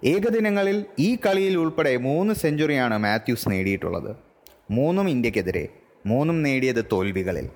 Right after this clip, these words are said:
നാല് wicket-ിന് അൻപത്തിയഞ്ച് എന്ന മോശം അവസ്ഥയിൽ നിന്ന് ക്ഷമയോടെ ബാറ്റ് ചെയ്താണ് മാത്യൂസും തിരിമാനയും ശ്രീലങ്കയെ ഏഴ് wicket-ിന് ഇരുന്നൂറ്റി അറുപത്തിനാല് എന്ന സ്കോറിലെത്തിച്ചത്.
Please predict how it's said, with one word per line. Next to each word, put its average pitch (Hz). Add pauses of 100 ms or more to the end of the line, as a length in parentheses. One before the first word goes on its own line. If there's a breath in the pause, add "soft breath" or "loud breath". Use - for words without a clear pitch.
(1000 loud breath)
നാല് 180
wicket-ിന് 202
അൻപത്തിയഞ്ച് 165
എന്ന 131
മോശം 143
അവസ്ഥയിൽ 139
നിന്ന് 110
ക്ഷമയോടെ 160
ബാറ്റ് 127
ചെയ്താണ് 117
മാത്യൂസും 117
തിരിമാനയും 110 (260 loud breath)
ശ്രീലങ്കയെ 127
ഏഴ് 156
wicket-ിന് 127
ഇരുന്നൂറ്റി 135
അറുപത്തിനാല് 107
എന്ന 92
സ്കോറിലെത്തിച്ചത്. 90